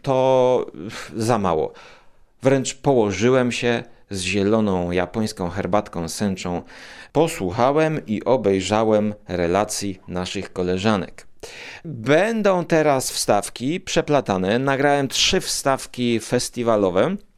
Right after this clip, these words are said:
Właśnie tam rozmawiając z różnymi, e, ludźmi.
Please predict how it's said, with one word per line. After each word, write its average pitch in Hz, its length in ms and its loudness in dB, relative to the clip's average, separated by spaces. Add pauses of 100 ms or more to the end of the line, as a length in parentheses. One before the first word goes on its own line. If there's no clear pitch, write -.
(160)
Właśnie 110 420 -2
tam 120 240 0 (520)
rozmawiając 113 800 2 (140)
z 98 100 -4
różnymi, 101 600 0 (360)
e, 92 360 0
ludźmi. 98 460 0